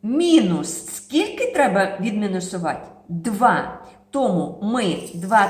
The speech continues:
трактора не купляємо. І у нас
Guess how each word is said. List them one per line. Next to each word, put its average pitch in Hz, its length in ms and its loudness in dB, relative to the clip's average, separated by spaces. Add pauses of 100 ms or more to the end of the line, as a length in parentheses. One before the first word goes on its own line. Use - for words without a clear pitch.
трактора 165 680 0 (220)
не 175 360 4
купляємо. 220 880 2 (880)
І 254 480 -2
у 226 140 -2
нас 202 600 0